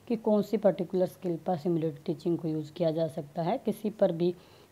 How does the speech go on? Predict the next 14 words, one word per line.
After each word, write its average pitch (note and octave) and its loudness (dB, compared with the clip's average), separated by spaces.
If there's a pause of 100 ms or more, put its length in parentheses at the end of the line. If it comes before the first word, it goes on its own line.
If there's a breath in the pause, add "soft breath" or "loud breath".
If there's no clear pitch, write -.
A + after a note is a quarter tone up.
बच्चा F3 0
कर F3 0
सकता E3+ -4
है, E3+ 0
तो F#3+ -2 (240)
हर A3+ 6
specific A3+ -2
teaching G#3+ 0
skill F3+ -2
के F3+ -2
लिए E3+ 4
useful F3 -2
नहीं D3+ 0
है। E4+ 0